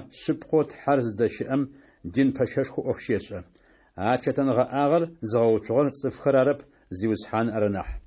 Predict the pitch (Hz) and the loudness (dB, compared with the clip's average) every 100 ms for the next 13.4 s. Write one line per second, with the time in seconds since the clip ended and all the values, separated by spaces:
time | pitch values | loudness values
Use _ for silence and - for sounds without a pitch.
0 | _ _ _ _ - - 123 151 - 135 | _ _ _ _ -16 -2 0 2 2 2
1 | 131 120 123 120 123 107 - 135 - 139 | 2 0 0 0 -2 -2 -2 -4 -4 -6
2 | 135 - 127 123 - 127 135 120 - - | -6 -4 -2 -2 2 4 4 2 -2 -14
3 | - _ 95 117 117 113 135 - 117 120 | -20 _ 0 2 2 2 0 0 -4 -2
4 | 117 - 120 131 135 - _ _ _ - | -2 2 2 2 0 -6 _ _ _ 2
5 | 120 120 123 113 131 123 113 - 120 107 | 2 4 2 2 0 0 -4 -2 -4 -2
6 | 113 113 110 - 113 104 101 95 - 87 | 0 0 0 0 0 0 -2 -4 -6 -8
7 | - - _ _ - 107 104 - 123 143 | -10 -20 _ _ -2 0 0 0 2 2
8 | 143 117 127 113 117 - 131 - 143 143 | 2 -2 -2 -2 -4 0 -2 -2 -4 -4
9 | - - - - - 143 135 135 123 123 | -8 -20 -20 -12 -2 0 2 2 4 2
10 | 120 - 123 127 131 - 107 117 110 107 | 0 -2 0 2 2 0 -6 -4 -2 0
11 | 92 85 - _ - _ _ _ - 95 | -2 -4 -10 _ -20 _ _ _ -4 2
12 | 113 113 170 131 139 143 156 156 151 139 | 2 2 -2 0 2 4 4 2 2 0
13 | 135 135 147 | 2 2 4